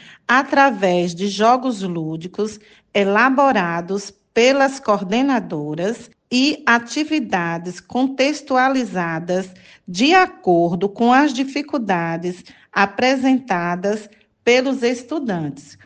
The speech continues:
como também formação continuada através de oficinas alfapedagógicas.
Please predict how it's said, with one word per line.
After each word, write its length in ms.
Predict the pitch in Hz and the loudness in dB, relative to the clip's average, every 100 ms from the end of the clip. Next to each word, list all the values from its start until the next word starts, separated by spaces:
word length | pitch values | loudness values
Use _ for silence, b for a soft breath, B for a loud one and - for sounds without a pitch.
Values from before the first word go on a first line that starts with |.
| b b b - | b b b -2
como 320 | 220 202 202 | 0 2 0
também 760 | 202 294 349 214 202 196 202 202 b b | 0 0 0 0 0 0 -2 -6 b b
formação 760 | - 220 214 214 208 - 277 330 | 0 2 4 0 -2 -2 0 2
continuada 1080 | 277 269 285 294 285 202 180 175 175 190 B B _ | 0 0 0 0 2 2 0 -2 -4 -6 B B _
através 800 | 226 254 269 269 214 202 202 202 | 0 2 2 2 2 2 2 0
de 160 | 180 208 | 0 2
oficinas 1080 | 285 285 285 - - 196 190 202 214 214 b b _ - | 2 -2 -10 -10 -6 -4 -2 -2 -4 -8 b b _ 2
alfapedagógicas. 1700 | 196 214 214 - 262 269 - 220 220 226 175 147 - - - - | 4 4 2 2 2 0 -2 0 0 -2 -2 -8 -8 -16 -18 -20